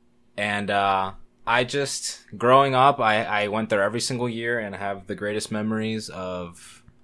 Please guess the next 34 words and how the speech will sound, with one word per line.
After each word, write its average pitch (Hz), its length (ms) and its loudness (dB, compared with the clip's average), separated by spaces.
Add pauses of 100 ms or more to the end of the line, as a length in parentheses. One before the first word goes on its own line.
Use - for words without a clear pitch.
(580)
I 107 100 -8
think 123 260 -6
really 113 180 0
my, 98 200 -2
my 90 180 -4
love 85 280 -4
for - 100 -14
movie 90 500 -8 (920)
definitely 95 320 -6
was 82 640 -8
invigorated 85 640 -8
by 80 100 -6
that 73 160 -10
film 80 200 -14
fest, 78 360 -12
and 80 120 -14
that 78 240 -14 (240)
I - 140 -2
just - 240 -8
went 120 160 0
in 120 100 -4
and 98 100 -4
watched 98 400 -2 (160)
everything 113 760 -2
that 92 180 -6
they 101 120 -2
pretty 98 220 -8
much 98 380 -8
put 104 200 4
out, 98 360 0 (120)
indie, 107 720 -2 (180)
semi 107 520 -4
high 104 220 -2
budget, 104 800 -2